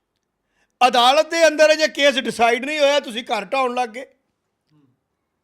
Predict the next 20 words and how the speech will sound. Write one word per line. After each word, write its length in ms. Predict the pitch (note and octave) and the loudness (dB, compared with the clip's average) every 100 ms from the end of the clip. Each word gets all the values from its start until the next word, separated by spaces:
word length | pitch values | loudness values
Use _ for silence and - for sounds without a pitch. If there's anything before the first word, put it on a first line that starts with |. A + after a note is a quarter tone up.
| - | -12
ਮਹਾਰਾਜ, 360 | F#3 A3 B3+ - | -6 -4 -4 -6
ਸਜ਼ਾ 380 | A3 G3+ A3 | -6 -2 -2
ਦਸ 280 | G#3+ F#3 G3 | -4 -6 -8
ਤੋਂ 200 | - G#3+ | -8 -6
ਲੈ 160 | F#3+ F#3 | -6 -8
ਕੇ 160 | C#4 | -10
ਵੀਹ 240 | D4 A3+ B3+ | -10 -10 -10
ਸਾਲ 340 | F#3+ G#3+ G#3 | -4 -2 -2
ਹੈ। 180 | E3 - _ _ _ _ _ _ _ _ _ C#3 C#3 B2+ _ _ _ _ F3 | -4 -10 _ _ _ _ _ _ _ _ _ _ _ _ _ _ _ _ -8
ਦਸ 240 | G3 G#3+ | -4 -4
ਤੋਂ 180 | G#3 B3 | -4 -6
ਵੀਹ 220 | G3+ B3 | -4 -10
ਸਾਲ 240 | G#3+ G3+ G#3 | -8 -6 -6
ਜਿਹੜੇ 280 | F#3+ A3+ A3 | -4 -4 -4
ਬੰਦੇ 260 | F#3 G3 | -6 -10
ਨੂੰ 80 | A3 | -14
ਸਜ਼ਾ 360 | - E3+ G3 F#3 | -12 -10 -8 -10
ਹੁੰਦੀ 340 | E3+ F#3 G3 | -14 -16 -14
ਹੈ 80 | F3+ | -12
ਨਾ, 240 | B3 C4 | -10 -12